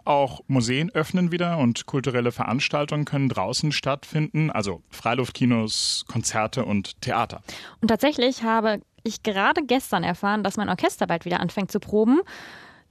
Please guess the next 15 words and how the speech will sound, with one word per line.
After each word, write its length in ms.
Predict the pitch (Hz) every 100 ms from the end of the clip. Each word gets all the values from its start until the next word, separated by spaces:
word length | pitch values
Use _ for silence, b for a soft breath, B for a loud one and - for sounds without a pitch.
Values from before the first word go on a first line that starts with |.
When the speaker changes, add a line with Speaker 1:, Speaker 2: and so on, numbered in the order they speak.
| -
Speaker 2:
Draußen 840 | 185 214 254 - 311 302 320 190 - _ -
auf 160 | 208 208
einem 80 | 220
Tennisplatz 920 | - 262 349 - 330 370 - - - -
und 240 | 247 294
jeder 280 | 240 262 262
muss 200 | 240 -
einen 100 | 240
negativen 460 | 240 247 - 233
Corona-Test 720 | 233 226 208 269 233 - 214 -
mitbringen. 460 | 214 - - 240
Ich 140 | 220 -
bin 100 | 220
gespannt, 480 | 220 - 220 294 226
wie 160 | 226